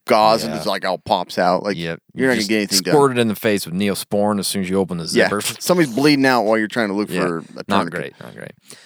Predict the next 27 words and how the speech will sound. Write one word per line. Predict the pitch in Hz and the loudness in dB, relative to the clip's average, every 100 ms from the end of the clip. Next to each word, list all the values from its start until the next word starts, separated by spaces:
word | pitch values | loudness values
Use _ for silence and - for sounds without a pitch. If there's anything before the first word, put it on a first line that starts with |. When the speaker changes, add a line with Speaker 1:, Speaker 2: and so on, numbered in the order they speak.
| _ | _
Speaker 2:
So | - | 2
that's | 165 | 2
it. | 240 143 | 2 -2
That's | 104 | -2
prepper | - 156 139 | 0 0 2
organization. | 131 123 110 113 120 135 127 123 | 2 2 0 0 -2 -2 -8 -8
Um, | 87 87 87 | -6 -4 -4
that's | 95 | -6
just | - 107 - | -6 -8 -2
bare-, | 95 107 | -2 0
barely | 104 131 110 | 0 -2 -2
scratching | - 120 110 98 | 0 0 0 -4
the | 90 | -8
surface, | - 110 - - | -6 -6 -8 -10
but | - 95 | -8 -8
it | |
gives | 104 92 | -6 -6
you | 85 | -8
some | - 80 | -10 -10
ideas | 80 87 95 | -10 -6 0
Speaker 1:
Next | 143 170 - | 2 0 0
Speaker 2:
on | |
Speaker 1:
week, | 143 131 | 0 4
we'll | 135 | 2
have | 117 | 2
part | 135 127 113 | 4 2 2
two. | - 143 139 | 2 4 4